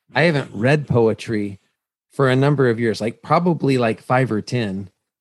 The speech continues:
I think I still have the last poetry book I, I had on my bookshelf, but, uh,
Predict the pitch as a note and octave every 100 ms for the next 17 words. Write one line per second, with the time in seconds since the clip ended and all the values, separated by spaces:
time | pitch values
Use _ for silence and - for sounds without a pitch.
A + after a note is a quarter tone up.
0 | _ _ - D#3 C3 A#2 - B2+ B2+ A#2
1 | A2 B2 - - _ A#2+ A#2 - A2 G#2
2 | G#2 G2+ F#2 _ _ G2+ F2+ G#2 G2+ -
3 | - G#2+ G2+ G2 G#2+ - F#2 F#2 - F#2+
4 | - - G2+ G2 F#2+